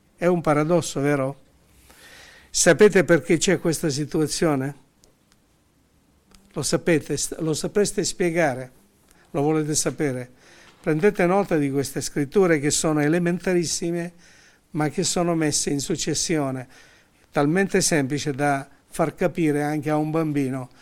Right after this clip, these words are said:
il perché, eh, c'è questa situazione. Il sincretismo esiste perché non c'è vera conversione, questa è la prima cosa. Il sincretismo esiste perché c'è molta cre-, fede,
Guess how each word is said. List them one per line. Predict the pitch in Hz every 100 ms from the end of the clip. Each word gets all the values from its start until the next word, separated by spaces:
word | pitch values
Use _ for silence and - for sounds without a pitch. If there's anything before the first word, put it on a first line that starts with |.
| - _
il | 160 147
perché, | 196 190 - 147 131 151 - _ - - - - _
eh, | 147 147 143 131
c'è | - 175
questa | 139 147 -
situazione. | 135 - 127 139 113 - 123 101 - _ _ _ - _ _ _ _ _ _ _ _ _ _ _ _ _ _ _ _ _ _ _ - - - _ _
Il | - 185
sincretismo | - 254 247 262 269 302 240 214
esiste | 180 262 277 - 196
perché | 165 175 -
non | 202 202 226
c'è | 202 202
vera | 160 170 190
conversione, | 190 175 156 147 - 135 120 120
questa | 147 185 -
è |
la | 160 156
prima | 160 147 139
cosa. | 139 131 143
Il |
sincretismo | 135 247 240 226 220 233 190 170
esiste | 180 165 202 - 160
perché | - 160 -
c'è | 147 196
molta | 170 202 240 240 185
cre-, | - 190 185 175
fede, | - 160 147 165 233